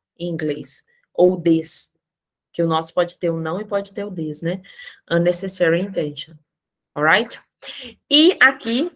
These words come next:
essa última poderia até estar certa se não fosse o only. Only que quer dizer apenas. That he can use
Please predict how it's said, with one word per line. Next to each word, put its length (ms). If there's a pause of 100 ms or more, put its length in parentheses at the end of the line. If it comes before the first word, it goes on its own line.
essa 560 (100)
última 500
poderia 480
até 200
estar 300
certa 520
se 180
não 120
fosse 360
o 80
only. 520 (400)
Only 640 (240)
que 120
quer 180
dizer 320
apenas. 640 (340)
That 340
he 240
can 280
use 480